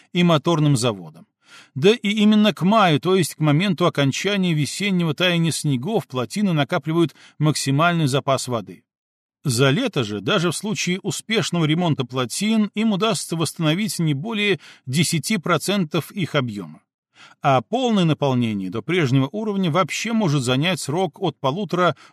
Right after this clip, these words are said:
до трёх лет, в зависимости от того, насколько снежными будут зимы.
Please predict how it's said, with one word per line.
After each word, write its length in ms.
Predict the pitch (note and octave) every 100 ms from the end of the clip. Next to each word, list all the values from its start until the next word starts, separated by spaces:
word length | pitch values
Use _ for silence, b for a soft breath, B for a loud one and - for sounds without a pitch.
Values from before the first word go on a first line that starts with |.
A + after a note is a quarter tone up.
| -
до 180 | B2 E3
трёх 300 | C#3+ C#3+ -
лет, 220 | G2 - _ _ B B B
в 40 | G#2
зависимости 480 | E3+ B3+ - F#3+
от 120 | G3 D#3+
того, 320 | C#3+ C3+ A3+
насколько 480 | E3 - G3+ F3+ F3
снежными 640 | - C#3+ F#3 D#3 F3 G3
будут 340 | C3+ C#3+ D#3+
зимы. 360 | C3 C#3 F#2